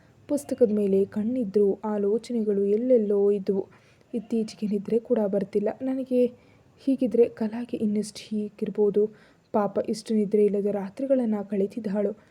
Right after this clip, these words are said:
ಸ್ವಲ್ಪ ಸಮಯದ ನಂತರ ಅಗತ್ಯ ನನ್ನ ಹತ್ರ ಬಂದ. ನನ್ನ ಕೈಯಲ್ಲಿದ್ದ ಪುಸ್ತಕವನ್ನ ತೆಗೆದು ಪಕ್ಕಕ್ಕಿಟ್ಟು ನನ್ನ ಪಕ್ಕದಲ್ಲಿ ಕುಳಿತುಕೊಂಡ.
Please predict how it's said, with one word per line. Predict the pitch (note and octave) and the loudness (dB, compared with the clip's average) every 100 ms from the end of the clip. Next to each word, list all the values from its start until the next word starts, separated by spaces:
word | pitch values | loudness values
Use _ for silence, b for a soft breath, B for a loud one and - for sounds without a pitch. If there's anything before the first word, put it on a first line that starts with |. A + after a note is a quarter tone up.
| b b _ | b b _
ಸ್ವಲ್ಪ | - C#4 C4 A#3+ | 0 2 2 0
ಸಮಯದ | A#3+ A3 G#3 G3 | 0 2 2 0
ನಂತರ | G3 G3 G3+ | -4 -4 -6
ಅಗತ್ಯ | G#3+ A3 A3 G#3+ G3 G#3 | -6 -8 -8 -6 -6 -4
ನನ್ನ | G3+ G3 G#3 | -4 -4 -6
ಹತ್ರ | G3 - A3+ | -10 -8 -6
ಬಂದ. | A3 G3 G3 G#3 - b b b b - | -6 -4 -4 -4 -8 b b b b -6
ನನ್ನ | B3+ A3+ A3 | -2 0 0
ಕೈಯಲ್ಲಿದ್ದ | A3 G3+ G3+ G3 | 0 2 0 -2
ಪುಸ್ತಕವನ್ನ | F#3+ A3+ G#3+ - C4 A3 G3 G3+ | -4 -6 -8 -10 -4 -4 -2 -4
ತೆಗೆದು | G3 G3+ G3+ G#3 - | -4 -2 0 -2 -2
ಪಕ್ಕಕ್ಕಿಟ್ಟು | A3+ A3 A3+ A3 G#3 - - | -8 -2 -4 -2 -4 -4 -6
ನನ್ನ | A3 G#3+ G#3+ G#3+ | -4 -4 -2 -4
ಪಕ್ಕದಲ್ಲಿ | G#3+ - - C4 A#3 G3 G#3 | -6 -12 -4 -2 0 -2 -4
ಕುಳಿತುಕೊಂಡ. | - G3 G3 - G3 | -2 -2 -2 -4 -2